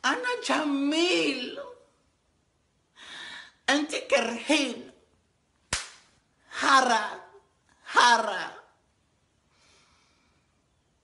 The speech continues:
Ana Hazin. It's not nice.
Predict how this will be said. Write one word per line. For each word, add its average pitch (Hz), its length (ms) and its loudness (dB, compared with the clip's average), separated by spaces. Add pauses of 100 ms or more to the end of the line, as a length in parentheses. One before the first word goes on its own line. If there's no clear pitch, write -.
(840)
Ana 349 120 -12 (100)
Hazin. 403 760 -12 (1200)
It's - 160 -20
not 226 320 -10
nice. - 920 -14